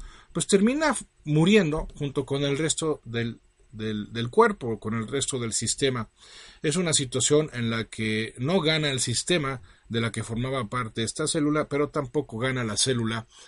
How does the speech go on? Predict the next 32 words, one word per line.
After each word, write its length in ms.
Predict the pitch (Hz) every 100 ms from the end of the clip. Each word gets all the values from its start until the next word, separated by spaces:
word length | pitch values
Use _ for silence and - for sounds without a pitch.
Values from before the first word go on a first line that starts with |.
| -
que 120 | - 120
se 160 | 127
rebeló 560 | 117 117 113 117 135 127 - _ _ _
frente 420 | - 110 110 101
al 120 | 104
sistema. 580 | 98 104 - - 104 98 - - - - -
Bueno, 220 | 147 165
pues 120 | 160 170
algo 220 | 175 165
similar 520 | - 123 123 135 143
nos 240 | 135 -
ocurre 520 | 120 - 147 127 123 123 _ - _ _ -
cuando, 540 | 160 156 139 143 143 _
eh, 720 | 113 107 107 104 101 98 101 - - - _ _ - _ _ _
nos 480 | 127 120 117 - - _ _ -
desconectamos, 1040 | 110 - 110 117 - 151 143 127 131 - - - _ _ _ _
sea 240 | - 139 120
por 140 | 113
ignorancia, 720 | 113 113 147 170 - 139 143 - -
sea 300 | - 127 110
por 140 | 107
soberbia, 560 | - 143 147 123 113 - _ - - - _
de 340 | 117 131 143 143
la 100 | 127
realidad 560 | 139 147 123 123 127
de 140 | - 110
que 100 | -
formamos 520 | - 110 127 117 -
parte 420 | - 127 110 127
de 160 | 113 110
algo 240 | 117 110
mayor, 440 | 107 107 135 175